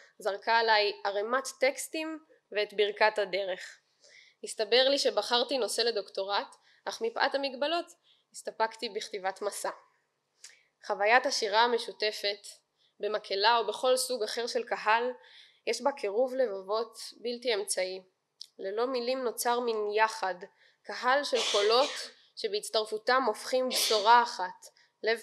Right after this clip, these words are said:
פועם אחד. המסע עוברת בין רבדי השירה המשותפת מתוך התבוננות בשלוש איכויות שלה, האיכות הפיזיולוגית,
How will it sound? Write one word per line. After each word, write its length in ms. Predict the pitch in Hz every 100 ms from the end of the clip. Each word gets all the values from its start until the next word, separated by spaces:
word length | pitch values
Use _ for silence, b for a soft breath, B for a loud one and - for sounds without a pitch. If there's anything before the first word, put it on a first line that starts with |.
| -
פועם 300 | 165 196 196
אחד. 300 | - 98 92 - _ _ _ _ _ _ _ _ - B B B B
המסע 560 | 220 214 - - 285 285
עוברת 440 | 214 214 254 254 214
בין 240 | 226 254
רבדי 540 | 226 202 190 208 240
השירה 400 | 233 - 190 208
המשותפת 640 | 233 226 - - 226 233 240 226
מתוך 300 | 202 226 262
התבוננות 640 | 233 208 202 208 254 254
בשלוש 480 | 202 - 196 240 -
איכויות 440 | 240 202 190 190
שלה, 240 | - 170 - _ _ B B B -
האיכות 300 | 208 277 285
הפיזיולוגית, 840 | 277 233 185 190 208 254 277 -